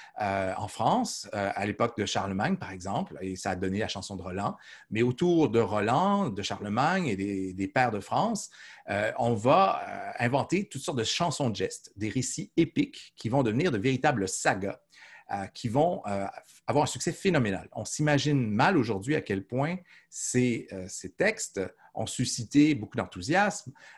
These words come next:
euh, ont été, euh, recopiés encore et encore,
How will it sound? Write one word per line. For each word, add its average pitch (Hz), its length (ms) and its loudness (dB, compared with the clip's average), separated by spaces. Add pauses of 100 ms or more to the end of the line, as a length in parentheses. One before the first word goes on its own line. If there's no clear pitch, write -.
euh, 98 100 -2
ont 110 120 0
été, 113 460 2
euh, 92 220 0
recopiés 147 600 2
encore 113 340 0
et 98 100 -4
encore, 156 520 0